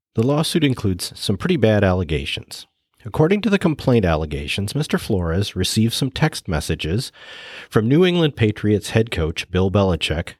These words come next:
congratulating him on getting hired for the New York Giants head coaching position. The only problem was, he had not yet interviewed for the job. It became clear in the text exchange that Belichick had not intended to text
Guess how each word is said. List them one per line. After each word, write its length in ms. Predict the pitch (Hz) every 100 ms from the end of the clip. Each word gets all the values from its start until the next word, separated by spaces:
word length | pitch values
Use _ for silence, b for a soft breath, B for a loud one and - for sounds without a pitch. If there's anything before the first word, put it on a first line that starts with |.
| -
congratulating 800 | - 127 147 165 165 101 95 87
him 340 | 85 80 90 110
on 120 | 101
getting 240 | 104 113 123
hired 400 | 90 80 85 85
for 120 | 120
the 100 | 98
New 120 | 90
York 220 | 87 85
Giants 400 | - 73 78 76
head 180 | - 80
coaching 400 | - 156 - 80
position. 560 | - 71 - - - - _ _ _ _ _ _ _ _ - - _ _ _ _ _
The 120 | 120
only 200 | 123 170
problem 500 | 139 104 107 98 87
was, 420 | 82 78 85 117 - b b b b
he 140 | 165
had 140 | 160 110
not 200 | 98 71
yet 180 | 101
interviewed 460 | 80 85 80 80 82
for 140 | -
the 100 | 80
job. 460 | 82 107 101 - - _ _ _ _ _ - B B B
It 100 | 113
became 280 | - - 196
clear 280 | - 139 135
in 80 | 95
the 80 | 90
text 360 | 98 90 -
exchange 500 | 80 - 90 82 82
that 160 | - 85
Belichick 600 | 127 156 - 85 80 - _
had 280 | - 92 92
not 240 | 113 135
intended 640 | 113 - 101 92 85 87 - -
to 80 | 98
text 480 | - 107 95 - -